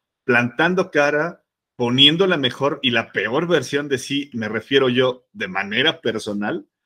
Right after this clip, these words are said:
ya no en la parte, eh, profesional, <laughs> por así decirlo, sino que ten-, porque las manos las tiene, güey.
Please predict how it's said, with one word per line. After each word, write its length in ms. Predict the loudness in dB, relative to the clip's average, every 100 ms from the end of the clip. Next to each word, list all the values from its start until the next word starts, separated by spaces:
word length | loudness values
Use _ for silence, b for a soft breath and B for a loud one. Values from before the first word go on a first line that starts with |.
| _ _ -2
ya 180 | 2
no 120 | 4 4
en 80 |
la 140 | 2 0
parte, 960 | -4 -2 0 2 2 0 -4 -6 -4
eh, 60 | -6
profesional, 720 | -8 -6 -4 -4 -4 -2 -2
<laughs> 20 | 0
por 120 | 0
así 180 | 2 2
decirlo, 340 | 0 0 0
sino 220 | -2 -4 -6
que 100 | -6
ten-, 380 | -2 -2 -4 -12
porque 200 | -4 0
las 120 | 2
manos 200 | 4 6
las 180 | 4 4
tiene, 300 | 2 2 -2
güey. 200 | -6